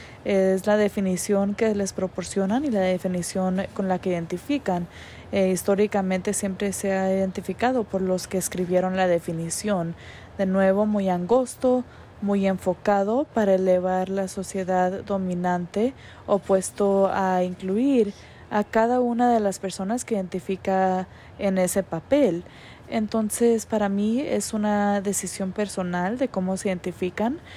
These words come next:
pero nos estamos acercando a expandir esa definición, lo cual es necesario,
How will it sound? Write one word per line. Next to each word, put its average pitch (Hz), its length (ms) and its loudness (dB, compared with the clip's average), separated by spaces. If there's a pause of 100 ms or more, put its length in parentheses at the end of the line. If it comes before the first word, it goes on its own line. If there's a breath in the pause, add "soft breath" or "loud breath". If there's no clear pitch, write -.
(260 loud breath)
pero 247 180 4
nos 226 200 -2
estamos 240 420 2
acercando 208 680 0
a 214 140 2
expandir 196 640 -2
esa 226 200 -2
definición, 202 640 -2
lo 262 100 2
cual 196 180 2
es 190 160 2
necesario, 185 800 -2